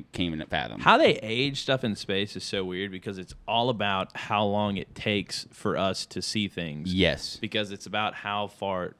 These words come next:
Speaker 2: or how fast it takes light to travel through space. And that's how they age things.
Speaker 1: Yeah. I don't know anything. I, you know more about it than I do.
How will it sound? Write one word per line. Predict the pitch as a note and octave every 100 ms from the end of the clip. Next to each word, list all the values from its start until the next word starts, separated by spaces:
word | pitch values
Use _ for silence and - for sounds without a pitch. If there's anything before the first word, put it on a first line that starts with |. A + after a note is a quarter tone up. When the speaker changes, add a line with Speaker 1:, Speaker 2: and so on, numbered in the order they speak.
| -
Speaker 2:
or | G2+
how | G#2+
fast | G#2+ G2+ F#2+ F#2+
it | F2+
takes | F#2+
light | F2+ F2+ F#2+ D#2+
to | F#2
travel | - F#2+ F#2 F2
through | - - F2+
space. | E2+ - F2+ D#2+ - - _ _ _ _ -
And | G#2+
that's | A2
how | A2
they | G2
age | F2 F#2 F2
things. | E2+ D2 C#2 _ _ _ _ _
Speaker 1:
Yeah. | - E2 D2 D2 _ - -
I | F2
don't | F#2+ F#2
know |
anything. | E2+ D#2+ D#2+
I, | G#2 G#2+ G#2+
you | A2+ D3+
know | C3+
more | G#2
about | F#2+ F#2+
it |
than | F2
I | F2+
do. | D2+ A#1+ D2+